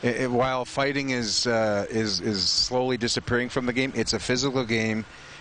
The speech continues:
It's a game of aggression. It's a game of intimidation. And, and we have skilled players, and then, and we have other players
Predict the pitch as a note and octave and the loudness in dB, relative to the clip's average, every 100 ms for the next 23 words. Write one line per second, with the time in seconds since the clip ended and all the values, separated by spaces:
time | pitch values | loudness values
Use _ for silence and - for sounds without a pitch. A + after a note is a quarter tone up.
0 | - G#2+ G2 A#2+ B2 A2 G2+ A#2+ B2+ C3 | -4 -2 2 2 2 0 2 2 2 -2
1 | A#2+ G#2+ G#2 G#2+ A2+ G#2 G#2 F#2+ A2 G#2 | -2 -2 0 0 0 0 0 0 0 2
2 | A2 A2+ B2 A#2 A2 - - - - A#2 | 2 2 0 -2 -6 -14 -18 -10 -2 0
3 | A#2 A2 - - A2+ A2 G#2 F2+ - A2+ | 0 -2 -4 0 2 0 -4 -8 -10 0
4 | B2 B2+ C3 C3+ - C3 B2+ C3 C3+ A2+ | 2 2 2 0 -2 0 -2 0 0 2
5 | A#2+ C3 - - A2 A2+ A2+ A#2+ A#2 A2+ | 0 -2 -4 -4 -2 0 0 0 2 2
6 | A#2 A#2 A#2+ A#2 - A#2 A#2 A#2 - | 2 2 0 0 0 2 2 0 -2